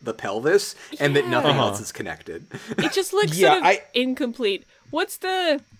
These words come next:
Speaker 2: is Rayman the video game where the little
Speaker 3: It's a Rayman, isn't it? Oh my
Speaker 2: sprite
Speaker 3: God.
Speaker 2: has
Speaker 3: You got it in one.
Speaker 2: No, okay, okay, no, but, like, that's the one where the floating hands.
Speaker 1: Yeah.
Speaker 3: Yep, that's right. That's Rayman.
Speaker 2: Okay, okay. I wasn't ex-, entirely sure that I was talking about
Speaker 3: Yeah.
Speaker 2: the thing I was talking about.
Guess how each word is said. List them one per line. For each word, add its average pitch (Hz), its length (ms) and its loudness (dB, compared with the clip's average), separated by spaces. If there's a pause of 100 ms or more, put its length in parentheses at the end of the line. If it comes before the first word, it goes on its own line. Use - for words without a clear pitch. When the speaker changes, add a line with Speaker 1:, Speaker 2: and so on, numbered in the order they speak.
(200)
Speaker 2:
is 247 140 -8
Rayman 359 480 2
the 359 100 -2
video 247 320 -2
game 277 540 0
where 220 460 -2 (180)
the 214 100 -6
little 220 160 2
Speaker 3:
It's - 120 4
a 214 40 6
Rayman, 208 540 8
isn't 202 280 6
it? 175 160 6
Oh 175 60 6
my 202 80 10
Speaker 2:
sprite 151 220 6
Speaker 3:
God. 143 480 6
Speaker 2:
has 226 420 0 (160)
Speaker 3:
You 151 120 -4
got 160 180 6
it 143 60 0
in 147 100 -2
one. 127 240 4
Speaker 2:
No, 339 80 4
okay, 330 240 4
okay, 294 260 6
no, 277 160 4
but, 233 240 0
like, 226 220 2 (100)
that's 294 240 4
the 349 100 -2
one 285 280 4
where 247 160 4
the 233 140 -6
floating 220 420 2
hands. 175 480 -8 (180)
Speaker 1:
Yeah. 127 420 0
Speaker 3:
Yep, - 200 2
that's 139 180 -2
right. 139 160 4
That's 160 160 4
Rayman. 95 380 -6
Speaker 2:
Okay, 240 380 2
okay. 202 420 -2
I 233 80 2
wasn't 262 340 4
ex-, 240 280 -6
entirely 226 640 2
sure 202 300 -2
that 208 100 -4
I 196 120 0
was 196 180 -4
talking 196 300 -4
about 190 100 -2
Speaker 3:
Yeah. 381 80 0
Speaker 2:
the - 60 -12
thing 196 200 -2
I - 20 -2
was 185 120 -6
talking 190 320 -6
about. 180 240 -6